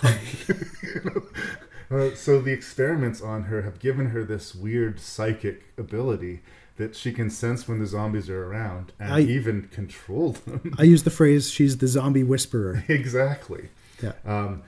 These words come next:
Speaker 1: and this all is sort of slowly, beat by beat, we'll every now and then cut through one section of carnage with our,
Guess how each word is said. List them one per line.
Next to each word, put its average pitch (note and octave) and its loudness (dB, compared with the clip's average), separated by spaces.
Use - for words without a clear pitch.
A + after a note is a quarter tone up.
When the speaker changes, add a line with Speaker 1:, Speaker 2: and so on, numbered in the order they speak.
Speaker 1:
and A#2 -2
this D3 -2
all C3+ 4
is A2 -2
sort B2 0
of G#2+ -4
slowly, A#2 0
beat A#2 -4
by A2+ -2
beat, A2 -4
we'll G#2+ -4
every A2+ 0
now G#2+ -2
and G#2 -2
then G2 -6
cut A#2 -4
through G#2 -4
one G#2+ -2
section G#2+ -2
of - -8
carnage G2 -6
with G2 0
our, F2+ -2